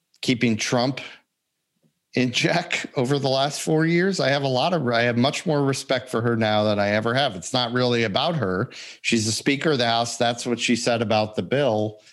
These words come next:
And that's, she's not the only one. And I, I just, I just think it's, it's problematic. But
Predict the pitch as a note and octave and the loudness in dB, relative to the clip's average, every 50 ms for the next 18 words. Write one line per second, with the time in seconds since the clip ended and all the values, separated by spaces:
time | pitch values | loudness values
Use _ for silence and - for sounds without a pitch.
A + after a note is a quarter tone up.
0 | - - - - - - A2+ A#2 A#2 B2 A#2+ - - - - A#2 A2 A#2+ A#2 A2 | -16 -16 -16 -10 -2 0 2 2 2 0 -2 -4 -4 0 0 0 2 2 0 0
1 | G#2 - G2+ F#2+ A2+ F#3 A3+ A3 D3 B2 G#2+ G2 G2+ G2+ G#2 G#2+ A2+ A2+ G#2+ G#2 | 0 0 0 0 2 2 2 2 2 2 0 2 2 2 2 2 0 0 0 2
2 | G#2 G#2 - - B2 A2+ G#2+ G2+ A2+ A2 - - - - - _ _ _ _ _ | 0 0 0 0 -2 -2 0 0 -2 -2 -2 -6 -10 -10 -14 _ _ _ _ _
3 | _ _ _ _ _ _ _ _ _ - G2+ G2 F#2 G2 F#2+ F#2+ - - G2 F2+ | _ _ _ _ _ _ _ _ _ -4 -4 -2 0 0 -2 -2 -4 -6 -6 -4
4 | E2 D#2+ D#2 - - - - - - _ _ _ _ - G2+ F#2+ F2 - - - | -4 -4 -6 -6 -6 -10 -10 -10 -12 _ _ _ _ -6 -4 -4 -4 -6 -8 -12
5 | - - _ - - A2+ G#2 G2 D#2+ F#2 F2+ F#2+ G2+ A#2 D#3 C#3+ A2 G2+ F#2+ - | -12 -14 _ -2 0 2 2 2 0 0 0 0 0 0 0 0 0 -2 -4 -6
6 | - B2+ A#2+ A#2 A#2 G#2+ - | -4 -2 -2 -2 -2 -4 -8